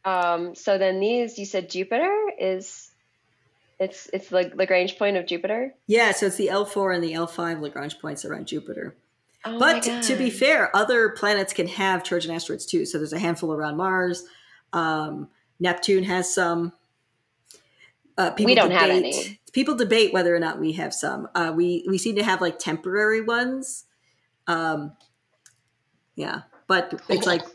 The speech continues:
Speaker 2: it's like
Speaker 1: What?
Speaker 2: one, one or two. It's not, it's not like the Tro-, the Trojans at Jupiter are these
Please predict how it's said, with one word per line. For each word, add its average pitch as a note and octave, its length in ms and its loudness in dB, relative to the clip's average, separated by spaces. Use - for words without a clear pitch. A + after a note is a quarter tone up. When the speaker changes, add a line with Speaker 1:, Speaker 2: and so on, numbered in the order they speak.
Speaker 2:
it's - 100 -10
like F#3+ 140 0
Speaker 1:
What? G3 440 8
Speaker 2:
one, E3 100 0
one G3 140 6
or E3 60 0
two. - 360 0
It's - 180 -4
not, F#3 140 2
it's F3 160 0
not F#3 180 6
like F3 180 0
the G3 80 2
Tro-, C4+ 300 4
the G#3 100 4
Trojans C4+ 400 2
at G3+ 120 2
Jupiter F#3+ 420 2
are D#3 80 0
these E3 340 -2